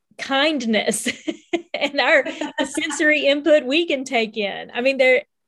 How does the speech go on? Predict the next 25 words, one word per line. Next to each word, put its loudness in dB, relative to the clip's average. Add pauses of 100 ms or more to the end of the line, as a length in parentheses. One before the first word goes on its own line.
(120)
but 0
God 0
is -6
infinite. -4
He -8
is -6
infinite -4
in -6
knowledge. -2
He -6
is -6
infinite -6
in -6
power. -2
He -4
is -8
in, -8
he -4
does 0
not -2
need -2
sleep -4
like -4
we -2
do. -10